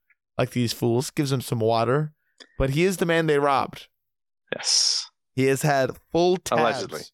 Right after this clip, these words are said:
Speaker 1: <laughs> Allegedly. <laughs> Dave-, David won't admit to anything.
Speaker 2: I mean, uh, d-, yes,
Speaker 1: Oh, I see,
Speaker 2: exactly.
Speaker 1: I see what you mean, though.
Speaker 2: Both, from
Speaker 1: Yeah,
Speaker 2: both
Speaker 1: yeah, yeah.
Speaker 2: perspectives,
Speaker 1: If he's
Speaker 2: yeah.
Speaker 1: actually the, maybe he just wants the key, actually. I didn't even think about that.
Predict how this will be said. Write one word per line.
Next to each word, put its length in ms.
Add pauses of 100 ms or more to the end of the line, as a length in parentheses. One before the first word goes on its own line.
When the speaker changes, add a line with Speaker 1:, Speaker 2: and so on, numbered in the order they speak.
(640)
Speaker 1:
<laughs> 380
Allegedly. 440 (640)
<laughs> 0 (800)
Dave-, 180 (280)
David 260
won't 180
admit 280
to 120
anything. 380 (1080)
Speaker 2:
I 140
mean, 240
uh, 140
d-, 140 (240)
yes, 200
Speaker 1:
Oh, 40
I 20
see, 80
Speaker 2:
exactly. 360
Speaker 1:
I 120
see 140
what 160
you 60
mean, 160
though. 280
Speaker 2:
Both, 180
from 200
Speaker 1:
Yeah, 100
Speaker 2:
both 80
Speaker 1:
yeah, 40
yeah. 220 (160)
Speaker 2:
perspectives, 80
Speaker 1:
If 80
he's 60 (160)
Speaker 2:
yeah. 60
Speaker 1:
actually 260
the, 120
maybe 260
he 60
just 160
wants 220
the 120
key, 280
actually. 240
I 40
didn't 100
even 120
think 160
about 260
that. 320